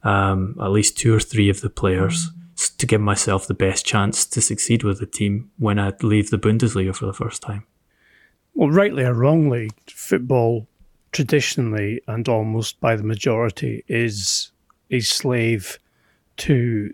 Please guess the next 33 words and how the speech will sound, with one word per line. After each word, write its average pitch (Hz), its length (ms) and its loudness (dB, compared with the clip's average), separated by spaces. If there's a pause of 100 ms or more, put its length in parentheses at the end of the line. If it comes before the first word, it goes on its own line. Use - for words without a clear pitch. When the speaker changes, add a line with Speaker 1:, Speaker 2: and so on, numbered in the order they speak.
Speaker 2:
the, 113 640 -6 (140)
um, 107 540 -6
notion 110 560 -4
that, 107 300 -6 (680)
uh, 107 380 -2 (600)
the 131 140 -4
needs 123 400 -2
of 110 160 -6
the 110 320 -4 (240)
many 117 480 0
are 107 140 -4
greater 113 340 -2
than 104 220 -6
the 104 60 -4
needs 110 220 -6
of 101 120 -4
the 98 80 -8
few, 117 440 -4 (540)
and 107 160 -4
the 104 60 -4
few 123 280 0
being 107 380 0
managers 110 640 -4 (220)
Speaker 1:
Hmm. 120 100 6 (460)
Speaker 2:
i-, 131 200 0
in 127 200 0
this 120 160 0
sense. 123 840 -2 (240)
And 110 300 -2
of 107 180 -6
course, 117 520 -4 (420)
it's - 240 -4
much - 460 -2